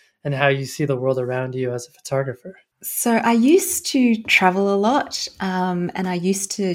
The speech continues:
Speaker 2: chase locations that I had seen or try and explore places that I hadn't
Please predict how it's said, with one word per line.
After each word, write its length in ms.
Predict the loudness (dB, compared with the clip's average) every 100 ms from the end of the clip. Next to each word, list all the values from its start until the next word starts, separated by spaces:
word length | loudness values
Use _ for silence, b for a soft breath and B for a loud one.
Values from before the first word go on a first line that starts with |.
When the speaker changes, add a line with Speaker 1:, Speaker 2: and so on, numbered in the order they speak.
| -2
Speaker 2:
chase 880 | -2 -2 0 0 -2 -4 -4 -6 -8 b b b b _ 0
locations 1000 | 4 4 4 4 4 2 0 -2 -6 -6
that 120 | -4
I 80 | -2
had 200 | -2 -4
seen 760 | -6 0 2 4 2 0 -2
or 420 | -2 -2 0 -2
try 360 | -2 0 2 2
and 120 | 0
explore 580 | -4 -6 -4 0 2 2
places 640 | 0 -2 -2 -4 -6 -6
that 100 | -6
I 60 | -4
hadn't 380 | -4 -4 -6